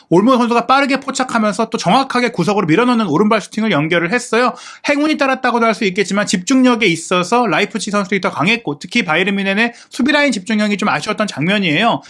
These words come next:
시작과 함께 선제골을 내주다 보니까 투엘 감독이 굉장히 벤치에서 일어나서 불호령을 내리고 분노하는 모습들을 보였고 또 이적생이고 화제의 선수들이다 보니까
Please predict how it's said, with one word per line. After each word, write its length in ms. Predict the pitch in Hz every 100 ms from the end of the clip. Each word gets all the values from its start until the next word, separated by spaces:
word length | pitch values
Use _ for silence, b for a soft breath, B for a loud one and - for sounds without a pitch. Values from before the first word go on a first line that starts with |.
| B
시작과 500 | - 269 269 262 269
함께 180 | 247 226
선제골을 440 | 247 233 233 226
내주다 320 | 180 165 190 190
보니까 400 | 190 185 196 190
투엘 220 | 220 208
감독이 360 | 196 185 190
굉장히 480 | 190 156 190 247 202
벤치에서 460 | 147 165 175 190 202
일어나서 400 | 165 165 165 170
불호령을 500 | 180 170 247 240 226
내리고 400 | 202 180 208 233 B B
분노하는 400 | 185 208 233 226
모습들을 320 | 185 175 202
보였고 500 | - 156 156 240 170 B B
또 100 | 247
이적생이고 760 | 180 202 269 262 254 233 233 226
화제의 380 | - 277 277 247
선수들이다 480 | 254 - 233 226
보니까 480 | 214 180 180 226 190